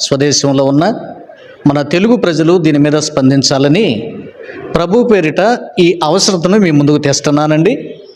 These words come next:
మరి విశేషంగా బాగా ప్రార్థన చేయండి. మరి అంత్యదినాల్లో జీవిస్తున్నాము. దేవుని పరిచర్య నమ్మకంగా చేసే మంచి దైవ సేవకులు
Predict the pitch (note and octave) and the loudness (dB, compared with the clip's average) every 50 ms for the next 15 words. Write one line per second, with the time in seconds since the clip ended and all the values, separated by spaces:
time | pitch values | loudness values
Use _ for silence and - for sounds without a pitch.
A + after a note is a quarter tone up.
0 | _ _ _ _ _ _ _ - - - - E3 E3 F#3 G#3+ A#3 B3 G#3+ - A#3 | _ _ _ _ _ _ _ -20 -20 -4 0 0 2 2 2 2 2 2 2 0
1 | G3 E3 - F3+ E3+ E3 F3 F3 C3+ A#2 A2+ D#3 - - - - - - C#3+ D3+ | 0 -2 -2 -2 0 0 0 0 0 0 -2 -4 -8 -12 -18 -16 -6 -2 0 0
2 | D#3 E3 D#3+ D#3+ C#3+ B2 C3 D3 - - - - C3+ C#3 C3+ A#2+ C#3+ D3+ D3 C3 | 0 2 0 0 0 0 -2 -4 -6 -6 -4 -2 -2 -2 -2 0 0 0 0 0
3 | - C#3+ C3+ C3 C3+ C3+ C#3 E3+ A#3 - - - - - - - - - _ _ | 0 0 0 2 2 2 2 0 -2 -2 -6 -12 -16 -18 -20 -20 -20 -20 _ _
4 | _ _ _ _ _ - - - - - - - - - - F3 E3 D#3 D#3 D3 | _ _ _ _ _ -20 -20 -20 -20 -20 -20 -14 -4 0 2 2 2 2 2 0
5 | D3 D3 D3 C#3+ D3+ D3+ F#3 F3 F#3+ F#3+ F3+ F3+ E3+ F3 E3 - - D3 C#3+ C#3+ | 0 0 -2 -2 0 0 0 0 0 0 0 0 0 0 0 0 0 0 0 0
6 | C#3+ - - D#3 D3+ D3+ D3 D3+ E3 A3 C4+ - - - - - - _ _ _ | 0 -2 -2 -2 0 0 0 0 0 0 -2 -2 -6 -14 -20 -20 -20 _ _ _
7 | _ _ _ _ _ _ _ _ - C#3+ C3 E3 G3+ A3+ A#3+ B3 A#3+ G#3 - F3+ | _ _ _ _ _ _ _ _ 0 2 2 4 2 4 2 2 2 2 0 0
8 | F3 D#3+ - - D#3+ D3+ D#3 E3 F#3 A#3 C4+ - - - - - _ _ _ _ | 0 0 0 0 0 0 2 2 0 0 -2 -6 -10 -18 -20 -20 _ _ _ _
9 | _ _ _ _ D#3 D#3 D#3 E3+ G3 A#3 A3 A3 A3 G#3+ G#3 G3 F#3+ - F#3 E3+ | _ _ _ _ 0 2 2 2 0 0 0 0 0 2 2 0 0 0 0 0
10 | D#3 E3 E3+ E3 D#3 D3+ D#3+ F3+ E3+ - F#3+ F3+ D3+ B2 G#2+ - - - C#3 D3+ | 0 0 0 0 2 0 0 0 -2 -2 0 0 0 -2 -4 -6 -6 -4 -2 0
11 | D#3+ E3 E3 D#3+ - E3 D3 D3+ D3+ D3 - D3+ D3 C3+ A#2+ | 2 2 0 0 0 0 0 0 0 0 0 0 0 0 -2